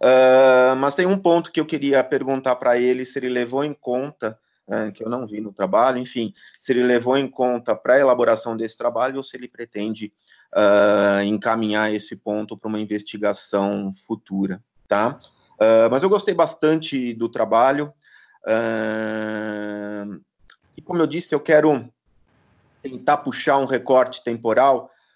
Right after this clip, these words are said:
porque eu estudo modernidade, então eu estudo final do século dezenove, começo do século vinte, né?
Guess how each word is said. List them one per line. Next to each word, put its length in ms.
porque 200
eu 80
estudo 320
modernidade, 720
então 160
eu 60
estudo 280
final 360
do 80
século 400
dezenove, 640
começo 460
do 40
século 440
vinte, 420
né? 220